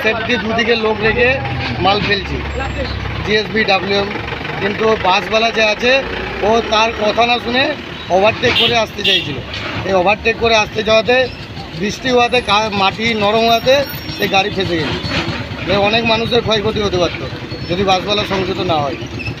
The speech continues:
বাসটা পাল্টি হয়ে যেতে পারতো, কিন্তু ট্রেন ট্রেন ডেকে আমরা বাসটাকে তুলে দিই।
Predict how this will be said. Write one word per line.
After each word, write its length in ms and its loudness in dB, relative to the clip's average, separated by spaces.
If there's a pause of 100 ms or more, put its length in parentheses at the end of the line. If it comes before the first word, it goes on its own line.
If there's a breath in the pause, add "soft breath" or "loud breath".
(680)
বাসটা 320 2
পাল্টি 280 0
হয়ে 160 4
যেতে 220 4
পারতো, 360 -4
কিন্তু 280 2 (420)
ট্রেন 200 2
ট্রেন 280 0
ডেকে 280 2 (520)
আমরা 160 2
বাসটাকে 360 2
তুলে 220 2
দিই। 180 0